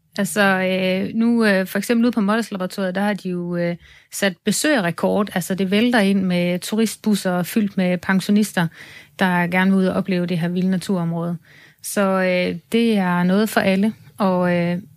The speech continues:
man kan sige, der er jo også mange mennesker, der opsøger det. Flyver til Canada for at opleve bjørne, og flyver til Sydafrika for at se de her elefanter.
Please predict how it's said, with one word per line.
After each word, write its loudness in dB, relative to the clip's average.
man 0
kan 0
sige, -2
der 0
er 2
jo 2
også -2
mange 2
mennesker, 0
der 0
opsøger -2
det. -2
Flyver 2
til -4
Canada 0
for -2
at 0
opleve 0
bjørne, 2
og -6
flyver -2
til -2
Sydafrika 0
for -4
at -2
se 2
de 2
her 0
elefanter. -2